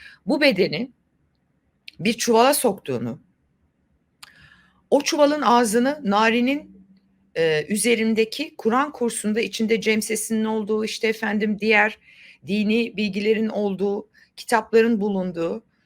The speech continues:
küçük çantasının ipiyle ağzından bağladığını, arkasından dün cesedin bulunduğu derenin dibine, bir ağacın dibine bıraktığını,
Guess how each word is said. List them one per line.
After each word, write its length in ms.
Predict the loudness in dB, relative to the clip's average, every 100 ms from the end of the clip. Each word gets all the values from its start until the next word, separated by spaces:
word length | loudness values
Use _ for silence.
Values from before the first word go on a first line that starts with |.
| _
küçük 300 | -10 -8 -8
çantasının 640 | -2 -2 0 -2 -2 -4 -4
ipiyle 400 | -10 -6 -2 0
ağzından 680 | 2 -2 -2 -2 -2 -2 0
bağladığını, 720 | 2 2 -4 -4 -6 -6 -14 _ _ _ _ _ _ _ _ _ _ _ _ _ -20 -12 2
arkasından 840 | 2 2 -2 0 2 2 2 -2
dün 340 | -2 -2 -6 _ _ 0
cesedin 500 | 0 4 2 2 0
bulunduğu 600 | 0 0 0 0 -2 2
derenin 420 | 2 4 0 -2
dibine, 480 | -4 -4 -4 -6 -8
bir 220 | -8 -6 -2
ağacın 440 | 0 0 0 -4
dibine 340 | -4 -6 -8 -4
bıraktığını, 580 | -4 -4 -6 -8 -8